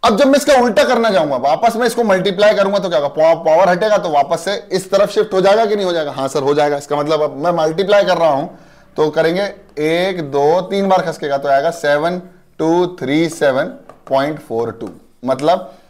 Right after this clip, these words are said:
ये हटाऊंगा तो इस साइड शिफ्ट करेगा, इसको लगाना है तो इस साइड शिफ्ट करेंगे। समझ में आया? हाँ सर, एक सीख लो, बाकी अपने आप समझ में आ जाता है। चलिए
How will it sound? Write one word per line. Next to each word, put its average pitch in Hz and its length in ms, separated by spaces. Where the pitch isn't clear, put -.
ये 135 160
हटाऊंगा 175 460
तो 185 100
इस 151 180
साइड 143 180
शिफ्ट 160 180
करेगा, 156 280
इसको 156 300
लगाना 165 340
है 185 60
तो 160 80
इस 135 140
साइड 110 160
शिफ्ट - 220
करेंगे। 110 280
समझ 180 280
में 196 140
आया? 190 180
हाँ 139 180
सर, 104 160
एक 208 220
सीख 226 200
लो, 254 140
बाकी 196 260
अपने 170 200
आप 156 100
समझ 127 200
में 117 100
आ 113 40
जाता 110 180
है। 110 80
चलिए 117 280